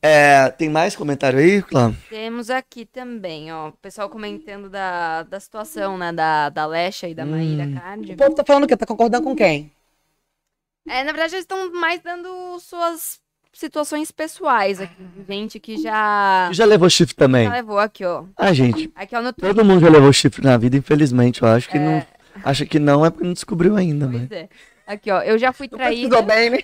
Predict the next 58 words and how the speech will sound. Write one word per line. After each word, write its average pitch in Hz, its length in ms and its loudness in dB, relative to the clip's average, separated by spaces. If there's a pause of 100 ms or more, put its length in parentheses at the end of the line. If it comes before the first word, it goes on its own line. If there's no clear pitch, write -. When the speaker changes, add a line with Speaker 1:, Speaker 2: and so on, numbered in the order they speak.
Speaker 1:
Pesquisou, 185 380 2
não 403 80 8
apurou - 380 8
bem. 190 320 8
Speaker 2:
Não 311 80 2
apurou 285 280 4
direito. 226 540 0
<laughs> 330 880 -4
"Eu 269 160 4
já 320 140 -2
fui 330 160 -8
traída. 202 500 0
Eu 214 140 2
e - 20 2
minha 247 160 -2
melhor 220 240 2
amiga 214 300 -2
descobrimos 226 580 -10
que - 100 -16
ele 233 120 -14
namorava 220 580 -4
comigo 262 400 -14
e 285 80 -10
ficava 254 400 -8
com 247 200 -12
outro 233 280 -6
ao 254 80 -6
mesmo 247 300 -10
tempo. 165 360 -18
Detalhe, 156 560 -10 (300)
ele 214 180 -8
ficava 214 300 -8
comigo 220 340 -10
de 202 60 -16
segunda 233 440 -6
a 240 40 -6
sexta 226 480 -8
e 254 80 -8
com 262 140 -8
a 254 100 -2
outra 226 300 -6
no 233 80 -10
fim 233 160 -14
de - 80 -18
semana." 190 480 -12 (400)
Speaker 3:
Ou 214 160 6
seja, 185 440 4
a - 20 10
outra 185 160 6
é 190 40 8
mais 196 200 6
importante, 226 540 -2
né? 160 80 0
Porque - 140 -8
o - 20 -10
final 170 180 2
de 170 80 -4
semana 180 400 2